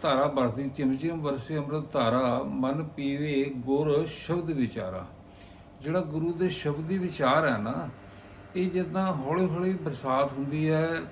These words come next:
ਜਿਹਨੂੰ ਅਸੀਂ ਕਹਿ ਦਿੰਦੇ ਹਾਂ, "ਭਈ ਝੜੀ ਲੱਗ ਗਈ।" ਉਹ ਬਰਸਾਤ ਜਿਹੜੀ ਹੈ, ਇੱਕ ਇੱਕ ਬੂੰਦ ਜਿਹੜੀ ਹੈ,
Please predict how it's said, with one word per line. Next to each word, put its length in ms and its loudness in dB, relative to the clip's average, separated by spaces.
ਜਿਹਨੂੰ 340 -2
ਅਸੀਂ 200 -4
ਕਹਿ 200 6
ਦਿੰਦੇ 360 2
ਹਾਂ, 240 2
"ਭਈ 360 0
ਝੜੀ 380 4
ਲੱਗ 180 2
ਗਈ।" 240 -8
ਉਹ 180 4
ਬਰਸਾਤ 520 0
ਜਿਹੜੀ 380 0
ਹੈ, 340 2
ਇੱਕ 300 -2
ਇੱਕ 360 -4
ਬੂੰਦ 400 -2
ਜਿਹੜੀ 440 2
ਹੈ, 260 0